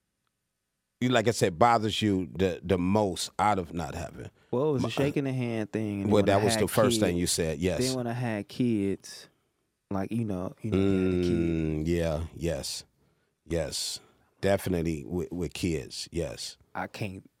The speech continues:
Speaker 2: you know, I see my, you know, baby mama, you know, lifting her up, lifting my kids up. I'm like, "Fuck."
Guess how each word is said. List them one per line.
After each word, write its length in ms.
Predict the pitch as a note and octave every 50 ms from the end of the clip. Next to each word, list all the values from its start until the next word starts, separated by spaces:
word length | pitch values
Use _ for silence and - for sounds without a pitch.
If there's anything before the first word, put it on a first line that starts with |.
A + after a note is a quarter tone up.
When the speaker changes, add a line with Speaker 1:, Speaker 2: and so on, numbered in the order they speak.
| _
Speaker 2:
you 120 | - A2 G#2
know, 320 | F#2 E2 E2 D#2+ D#2+ - _ _ _ _ _ _ _ _ _ _ _ _ _ _ -
I 120 | F2+ -
see 220 | - - - G2+
my, 220 | G2 F#2+ F2 F2+ F2+ - - - _ _ _ _ _
you 80 | - F#2+
know, 180 | F2+ E2+ E2+
baby 300 | E2+ F2 F#2 F#2+ G2 G2 F#2+
mama, 440 | F#2 F#2 F#2 G2 G2 F#2+ F#2 F#2 - -
you 140 | G#2 G2+ F#2
know, 320 | F2 E2+ F2 - - - - -
lifting 360 | - G#2 G2 G2 - - G2
her 200 | F#2 F#2+ - - -
up, 240 | G2 G2 - - - -
lifting 260 | G2+ F#2+ - - G2+
my 140 | G2+ F#2+ F#2
kids 360 | - - - - - - -
up. 160 | - - -
I'm 60 | - -
like, 200 | - - - - _ _ _ _ _ _ _ _ _ _ _ _ _ _ _ _ _ _ _ _ _ _ _ _ _ _
"Fuck." 560 | - - - - - - _ - - - -